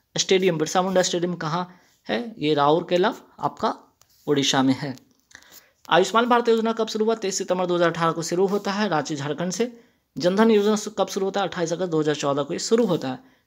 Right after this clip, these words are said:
निमाड़ी मिर्च महोत्सव या माड़ू महोत्सव का कहाँ का है? मध्य प्रदेश का है। जिम कॉर्बेट नेशनल पार्क का नया नाम क्या हो गया? रामगंगा नेशनल पार्क हो गया। विश्व की सबसे ऊंची सड़क का नाम क्या है?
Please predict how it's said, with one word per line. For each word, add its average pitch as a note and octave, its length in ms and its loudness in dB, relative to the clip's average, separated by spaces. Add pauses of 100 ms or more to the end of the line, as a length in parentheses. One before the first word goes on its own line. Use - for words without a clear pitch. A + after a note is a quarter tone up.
निमाड़ी F3 340 6
मिर्च G3 240 -4
महोत्सव F#3+ 400 -4
या F3 120 0
माड़ू E3 260 0
महोत्सव E3+ 300 -4
का E3+ 200 -2 (380)
कहाँ D3 220 -4
का E3+ 100 -4
है? E3+ 80 0
मध्य D3+ 200 -2
प्रदेश E3 320 -2
का G3 120 0
है। G3 120 -4 (360)
जिम G3+ 220 2
कॉर्बेट G3+ 340 2
नेशनल G3 260 -4
पार्क F#3 360 -2 (400)
का F3 80 -2
नया F3 160 0
नाम F3 160 2
क्या F3 180 -2
हो E3+ 100 0
गया? G3 140 0
रामगंगा D#3 500 2
नेशनल D3+ 300 -4
पार्क C#3 220 0
हो D#3 140 -8
गया। C#3 220 -2 (420)
विश्व G3+ 180 0
की A3 80 0
सबसे G#3 220 0
ऊंची F#3+ 240 2
सड़क F#3+ 360 -2
का F#3 80 0
नाम E3+ 220 0
क्या F3 140 -4
है? G3 220 -6